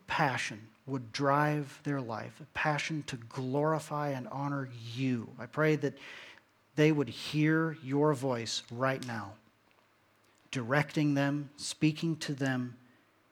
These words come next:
leading them. And we together, friends in your kingdom, friends with you and with each other, we intercede for those who are troubled this morning,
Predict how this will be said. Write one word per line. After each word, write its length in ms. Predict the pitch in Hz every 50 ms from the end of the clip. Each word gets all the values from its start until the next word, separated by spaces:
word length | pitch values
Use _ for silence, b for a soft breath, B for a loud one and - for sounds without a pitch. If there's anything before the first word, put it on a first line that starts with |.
| _ _ _ -
leading 460 | 123 117 117 123 120 120 127 117 110 104
them. 280 | 107 104 104 107 117 - _ _ _ _ _ _ _ _ _ _ _ _ _ _ _ _ _ _ _ _ _ _ _ _ _ _ _ _ _ _ _ _ _ _ _ _ _ _ _ _ - -
And 440 | 151 147 147 135 123 127 131 135
we 300 | 139 156 160 170 185 190
together, 580 | 175 - - 180 143 156 151 143 131 123 117 113
friends 840 | 110 - - - - - 147 151 156 156 165 175 175 180 175 160 151 -
in 220 | - 165 147 147
your 300 | 135 127 143 147 151 147
kingdom, 560 | 147 - - 160 156 151 147 135 135 127 123
friends 520 | 113 - - - 151 147 147 147 147 143 -
with 240 | 143 131 - -
you 280 | 147 147 151 156 160 160
and 120 | 156 147
with 180 | 139 147 143 -
each 200 | 143 135 - -
other, 320 | 143 139 127 127 120 113 - B B B B B B
we 220 | - 139 135 139 139
intercede 720 | 147 151 165 156 - - - - 147 143 139 135 131 123
for 160 | - - 135
those 340 | 117 135 143 143 143 131 -
who 80 | - 120
are 120 | 117 113
troubled 520 | - - - 156 160 151 156 156 147 127
this 240 | 127 139 - - -
morning, 420 | - 147 143 143 143 147 147 147